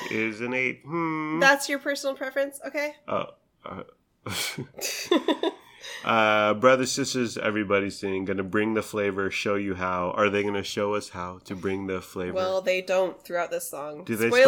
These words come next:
Speaker 1: spell,
Speaker 2: alert, they
Speaker 1: do,
Speaker 2: don't, they don't show us how.
Speaker 1: do they spell flavor with a U like we do, honey? We're very, uh, uh, sophisticated. Hmm.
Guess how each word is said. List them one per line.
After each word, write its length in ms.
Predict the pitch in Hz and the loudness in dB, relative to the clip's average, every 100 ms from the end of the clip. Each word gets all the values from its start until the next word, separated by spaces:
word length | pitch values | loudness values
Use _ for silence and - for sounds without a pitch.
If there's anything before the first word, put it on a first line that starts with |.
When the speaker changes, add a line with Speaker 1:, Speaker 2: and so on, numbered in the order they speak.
| 277 247 | 10 10
Speaker 1:
spell, 40 | |
Speaker 2:
alert, 260 | 226 226 226 | 8 4 4
they 100 | 196 | 2
Speaker 1:
do, 60 | |
Speaker 2:
don't, 260 | 202 196 - - - | 4 4 2 -12 -4
they 120 | 196 | 0
don't 240 | 196 185 - | 2 2 -2
show 160 | 151 143 | -8 -8
us 100 | - | -6
how. 160 | - | -4
Speaker 1:
do 120 | 104 | 6
they 160 | 107 113 | 8 8
spell 260 | - 127 120 | 8 6 4
flavor 420 | - 117 113 117 | 4 2 2 0
with 180 | 113 113 | -2 -2
a 80 | 113 | -2
U 420 | 110 117 123 131 | 0 -2 -2 -2
like 160 | 113 104 | -4 -4
we 140 | 113 | -6
do, 180 | 110 117 | -6 -6
honey? 400 | 117 117 120 131 - _ _ - | -6 -8 -10 -12 -16 _ _ -12
We're 220 | - 104 | -6 -6
very, 460 | 104 110 113 113 - | -6 -8 -8 -10 -10
uh, 440 | 110 104 107 107 - - - - - - - - _ _ _ - | -6 -2 0 0 -2 -6 -12 -20 -20 -20 -20 -20 _ _ _ -18
uh, 240 | - 98 | -14 -14
sophisticated. 760 | 101 - 123 120 131 120 117 120 127 | -14 -12 -12 -10 -8 -8 -8 -8 -10
Hmm. 420 | 139 131 131 | -8 -6 -8